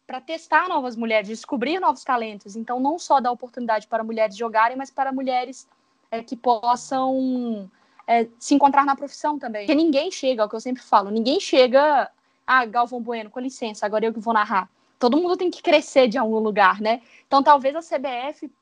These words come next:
pode ser, poderia ser, né? Enfim, é uma sugestão que a gente acabou de inventar,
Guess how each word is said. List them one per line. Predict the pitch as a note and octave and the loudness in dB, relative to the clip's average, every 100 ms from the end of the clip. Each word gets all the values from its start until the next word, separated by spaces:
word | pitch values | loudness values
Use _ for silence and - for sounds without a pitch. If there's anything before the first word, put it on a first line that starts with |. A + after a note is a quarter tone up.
| - | 0
pode | C4 E4 D4 | 2 2 -2
ser, | C#4 - A#3 D4 D#4+ - _ _ | -10 -4 -2 -2 -4 -10 _ _
poderia | A3+ F#3+ F#3 A#3+ A3+ | -10 -10 -6 -6 -6
ser, | - G#3+ A3+ | -6 -6 -6
né? | A3 G3 | -8 -10
Enfim, | F#3+ G3+ G3+ | -12 -6 -4
é | F#3 | -2
uma | F#3+ | -4
sugestão | G3+ G3+ - G#3+ G#3+ F#3+ - | 0 0 4 4 4 0 -4
que | G3+ | 0
a | |
gente | A3+ A#3 | 0 4
acabou | A3 F#3+ A3 | 4 6 4
de | |
inventar, | F#3+ F#3+ G3+ C#4+ | 0 -2 4 2